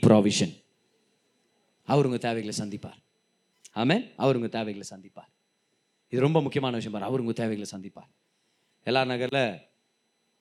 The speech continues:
ஒரு பல வருஷங்கள் வேற என்கிட்ட வண்டியே இருக்கல, பைக் இருக்கல, சைக்கிள் கூட இருக்கல.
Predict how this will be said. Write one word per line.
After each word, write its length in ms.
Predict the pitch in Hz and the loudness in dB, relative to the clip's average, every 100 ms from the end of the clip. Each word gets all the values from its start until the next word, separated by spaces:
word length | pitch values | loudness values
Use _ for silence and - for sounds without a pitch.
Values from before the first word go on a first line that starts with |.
| _ _ _ _ _ - | _ _ _ _ _ -8
ஒரு 260 | 165 131 | -6 -6
பல 380 | - 113 131 220 | -6 -6 -2 -2
வருஷங்கள் 400 | 240 208 254 226 | -2 -4 -6 -4
வேற 220 | 151 131 | -4 -6
என்கிட்ட 120 | 127 | -6
வண்டியே 360 | 143 127 147 160 | -6 -4 -2 -2
இருக்கல, 320 | 120 123 180 - _ _ - | -2 -6 -6 -10 _ _ -6
பைக் 260 | 123 135 143 | -4 -2 -4
இருக்கல, 420 | 131 143 143 143 | -8 -8 -8 -8
சைக்கிள் 320 | - 147 214 | -10 -10 -6
கூட 200 | 202 180 | -4 -2
இருக்கல. 240 | - 117 | -4 -8